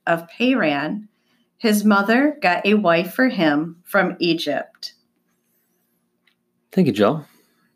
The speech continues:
Speaker 2: So,
Speaker 1: Sure.
Speaker 2: as, uh, as you've read this passage, is there anything that just immediately strikes your attention?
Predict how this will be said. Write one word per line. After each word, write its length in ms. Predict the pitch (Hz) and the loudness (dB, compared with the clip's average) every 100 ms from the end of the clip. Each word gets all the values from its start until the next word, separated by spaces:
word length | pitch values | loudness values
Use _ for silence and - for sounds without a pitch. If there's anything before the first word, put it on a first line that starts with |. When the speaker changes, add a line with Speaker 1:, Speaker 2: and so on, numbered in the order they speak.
| _ | _
Speaker 2:
So, 300 | - 131 120 | -4 0 2
Speaker 1:
Sure. 440 | 113 - 202 127 127 - - | 2 2 2 0 -6 -14 -4
Speaker 2:
as, 360 | 120 123 110 | 0 0 0
uh, 560 | 123 113 110 107 107 104 - | 2 2 2 2 0 -4 -10
as 160 | 113 | -8
you've 100 | 120 | -4
read 140 | 123 117 | -2 -4
this 140 | 107 | -10
passage, 580 | - 113 110 139 135 - | -2 -2 0 -2 -2 -6
is 120 | - 120 | -8 -4
there 100 | 123 | 0
anything 340 | 139 139 131 | 0 2 0
that 260 | 117 - _ _ | 0 -4 _ _
just 180 | - - | -20 -4
immediately 360 | 117 113 120 113 | 0 0 0 -4
strikes 400 | - 113 107 - | -4 -6 -6 -6
your 100 | 117 | -6
attention? 540 | 117 117 - 127 131 | -4 -4 -2 -4 -4